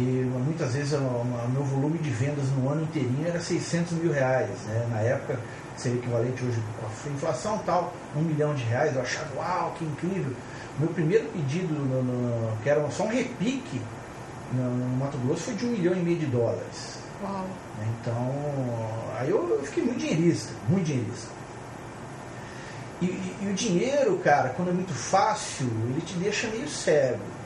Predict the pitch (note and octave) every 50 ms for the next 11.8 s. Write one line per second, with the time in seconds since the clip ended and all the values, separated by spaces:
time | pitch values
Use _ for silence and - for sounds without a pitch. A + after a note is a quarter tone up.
0 | - - - - A2+ A2 A#2+ B2 A#2+ A#2 G#2 G2+ G2 G#2 G#2+ G#2+ G#2+ G#2+ G#2 G2+
1 | - - - - - - - - - - - - - - - - - - - B2+
2 | C3+ C3 - - - D#3+ D3+ D#3 D#3 D#3 D3+ D3+ D3 C#3+ C#3 C3+ B2+ B2 A#2+ -
3 | D3+ C#3+ C#3+ C#3+ C#3 - - D3 B2+ A#2 B2+ C#3 C#3+ C3+ C3 B2 B2 A#2+ A#2+ A#2+
4 | A#2 A2+ A2 B2+ C3 C3 C3 A#2+ - - C3+ A#2 A2+ A#2+ B2 C3 C3 B2+ - -
5 | A#2+ A2+ A2+ A#2 A#2 A#2 A#2+ A#2+ A#2 A#2 A#2+ B2 C3 C#3 C3+ B2+ A2+ A#2 B2 B2+
6 | B2+ A#2+ A2+ A2 A#2+ B2 B2 A#2 A2+ A2+ A#2 B2 C#3 C3 - - - - - -
7 | - - B2+ B2+ B2+ - - - C#3 B2 C3+ D#3+ D#3 D#3+ B2 G#2+ A2 G#2+ A#2+ D3+
8 | F#3 G#3+ A3 F3 B2+ G#2+ G2+ G#2+ A2 A2 A2+ G#2+ A2 A2 A2 A2 - - F3 B3
9 | B3+ B3+ B3+ B3 - A2+ - - E3+ E3 D3 - - - - - - - - -
10 | - - - - - A#2 B2 C3 - D3+ C3 C3 E3+ E3+ - - D#3 E3 F3+ F#3
11 | - - - G3 F#3+ C4 C#4 D4 - F4 A3+ D3+ D3+ C#3 A#2